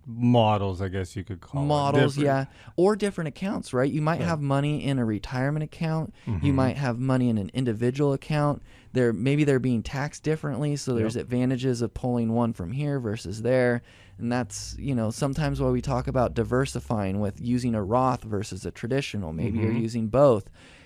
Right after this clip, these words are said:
Speaker 2: There's a lot of different angles that you can take, but the key is knowing what buckets you can use.
Speaker 1: Right.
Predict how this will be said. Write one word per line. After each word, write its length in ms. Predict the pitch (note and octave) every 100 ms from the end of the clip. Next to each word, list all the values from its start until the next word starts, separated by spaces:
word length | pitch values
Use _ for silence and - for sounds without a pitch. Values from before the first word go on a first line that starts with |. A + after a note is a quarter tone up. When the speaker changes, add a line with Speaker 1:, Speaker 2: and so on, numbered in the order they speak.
| _
Speaker 2:
There's 180 | D#3 D#3+
a 60 | D3
lot 400 | C#3 D#3+ F3+ F3+
of 80 | D3+
different 320 | E3 D#3 D3
angles 420 | C#3+ E3 D#3+ D3 C3
that 160 | C3+
you 140 | C#3 C3+
can 180 | A#2+
take, 460 | - - D#3+ A#2+ - - - - - - - - -
but 260 | D3 E3+ -
the 120 | D3
key 720 | - - G3+ G#3 G3 D#3 C#3+
is 260 | C#3 C#3 B2+
knowing 800 | C3 C#3 D3+ D#3+ D#3+ D3+ A2+ B2
what 400 | C#3+ D#3 - -
buckets 520 | C3+ C3 - C#3 -
you 180 | C3 D3
can 240 | - A#2+ G2+
use. 500 | A#2 C#3+ F#2 D2+ -
Speaker 1:
Right. 320 | A#2+ G#2+ F2+